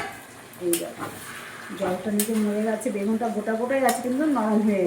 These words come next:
গেছে, ভাঙিনি। আমার আছে কড়াইটা মাছটা ভেবে চুনো মাছের চচ্চড়ি উল্টিয়ে দিই, আমি সেভাবে উল্টাবো, দেখি হয় কি না, চেষ্টা করবো, না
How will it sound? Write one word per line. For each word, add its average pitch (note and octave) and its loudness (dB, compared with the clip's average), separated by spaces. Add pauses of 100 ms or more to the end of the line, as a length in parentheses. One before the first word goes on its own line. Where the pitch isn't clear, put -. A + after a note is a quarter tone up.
গেছে, D3+ -6 (840)
ভাঙিনি। F3+ 4 (1700)
আমার A#3 6
আছে D4 4 (100)
কড়াইটা A#3+ 4 (100)
মাছটা A#3 -2 (120)
ভেবে C4 6 (600)
চুনো C4+ 4
মাছের C4+ 4
চচ্চড়ি C4 4 (120)
উল্টিয়ে C4+ 6
দিই, C#4 4 (180)
আমি A3+ 2
সেভাবে A#3+ 6 (120)
উল্টাবো, A#3 2 (180)
দেখি A3+ -4
হয় A3 2
কি A#3 -6
না, A#3+ -2 (160)
চেষ্টা C4 -2 (100)
করবো, A3+ 2 (600)
না A#3+ 4